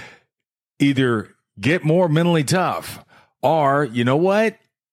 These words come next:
I gotta flex my creativity muscle, this episode's for you, man, so stick around. One thing that you gotta understand is creativity, it's not about painting a picture of, like, a masterpiece or writing a best-selling novel.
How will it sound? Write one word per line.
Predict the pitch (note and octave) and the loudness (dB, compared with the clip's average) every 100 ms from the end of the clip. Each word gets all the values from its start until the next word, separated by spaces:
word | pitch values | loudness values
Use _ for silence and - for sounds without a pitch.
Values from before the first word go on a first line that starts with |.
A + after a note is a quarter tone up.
| - | -8
I | |
gotta | F#3+ D#3+ | -4 -4
flex | - - E3 F3+ D3 | -4 -2 0 0 -2
my | C#3 | -4
creativity | - E3+ E3 D3 F3+ F3+ D#3+ B2 | 0 2 2 0 -2 0 0 0
muscle, | G2+ E2+ - E2+ F#2+ - _ _ _ _ _ - - | 0 -2 -4 -4 -6 -12 _ _ _ _ _ -20 -12
this | D#3+ F3 | -6 -2
episode's | F3+ D#3+ - F#3 E3+ | -2 0 0 0 0
for | - C#3 | -2 0
you, | E3 G3+ A2 | 2 2 0
man, | F2 A2+ D3+ | 0 0 0
so | - A#2+ | -2 -2
stick | - D#3 C3+ | 0 -2 0
around. | C3+ D#3+ A2 D2 - _ - - - - - | 0 2 0 -4 -12 _ -20 -20 -20 -20 -2
One | F#3 A3 | 0 2
thing | A#3+ | 2
that | A#3 F3+ | 2 2
you | |
gotta | F#3 E3+ | 0 2
understand | D3+ C#3 - C#3+ A2 E2+ D2 | 2 2 0 -2 0 -2 -6
is | C#2 D2+ - _ - | -10 -12 -16 _ -2
creativity, | D#3 F#3 F3+ - D3 B2 G2 G2 F#2 - - - - _ _ | 0 2 0 0 0 0 0 -2 -4 -14 -20 -20 -20 _ _
it's | C#3+ E3+ | -4 0
not | G#3+ G#3+ | 0 2
about | F#3+ D#3+ B2+ | 0 0 -2
painting | - D3 C#3+ B2+ | 0 2 2 0
a | G#2 | 0
picture | - C3 - - F2 D#2 - _ A2 | 0 0 0 0 0 -2 -8 _ 0
of, | G#2+ G2+ F#2+ | 2 2 2
like, | G#2+ G#2 | 0 0
a | G2 | 0
masterpiece | F#2+ A#2 A2+ A2+ - F2+ G#2+ E2 C#2+ - | 0 2 0 -2 -2 -2 -2 -4 -6 -8
or | C#2+ | -8
writing | C2 F2+ A2 A2+ G#2 | -4 -2 0 0 -2
a | |
best-selling | F2+ A#2 A#2 - A#2+ A2 F#2 | 0 0 0 0 0 0 0
novel. | F2 G2 G2+ E2+ B1+ - | 0 0 0 -4 -8 -14